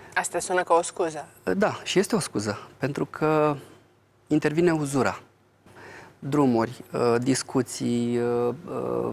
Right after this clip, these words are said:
Speaker 2: „eu vreau asta, tu vrei a-, asta la altă, eu vreau trupa să continuăm în genul ăsta”.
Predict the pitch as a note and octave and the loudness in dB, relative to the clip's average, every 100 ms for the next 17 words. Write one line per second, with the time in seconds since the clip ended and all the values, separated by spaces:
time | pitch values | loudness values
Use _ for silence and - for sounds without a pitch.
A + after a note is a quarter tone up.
0 | B2+ C3 B2+ B2 B2 B2 - A2+ B2+ A#2 | -2 -2 0 4 4 4 -2 -6 -4 -2
1 | A2+ A2+ A#2+ B2+ A2+ A#2 A#2 - G#2+ G#2+ | -2 -2 -4 -4 -2 0 -2 -2 -4 -2
2 | A2+ A#2 B2 B2 A#2+ B2+ - A#2+ - A#2+ | -2 -2 0 0 0 -6 -4 -6 -2 -2
3 | A2+ - B2 A#2+ A#2 B2 A#2+ A#2 A#2 A2+ | -4 -4 -4 0 0 0 0 -2 -2 0
4 | A#2 A#2 A#2 - G2+ G2 | 2 2 0 -2 -2 -2